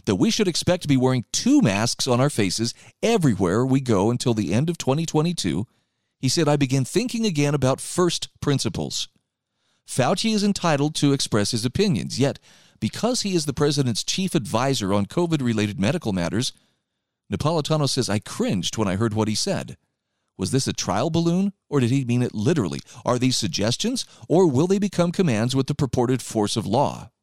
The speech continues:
Because the Constitution is the supreme law of the land. It governs the government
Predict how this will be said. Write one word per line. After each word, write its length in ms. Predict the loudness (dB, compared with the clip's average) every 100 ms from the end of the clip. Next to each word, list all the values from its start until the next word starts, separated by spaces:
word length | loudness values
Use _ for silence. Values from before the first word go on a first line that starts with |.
| _ _ _ _ _ _ _ _ -6
Because 260 | -2 0 0
the 80 | -2
Constitution 840 | -2 -2 -2 -4 -2 -2 0 -2 -2
is 420 | 2 2 2 -2 -6 _
the 80 | -4
supreme 420 | -2 0 2 2
law 300 | 2 2 2
of 80 | 0
the 100 | 0
land. 400 | 0 0 -2 -8 -14 _ _ _ -6
It 160 | -4
governs 340 | -2 0 0 0
the 80 | 0
government 440 | 2 2 2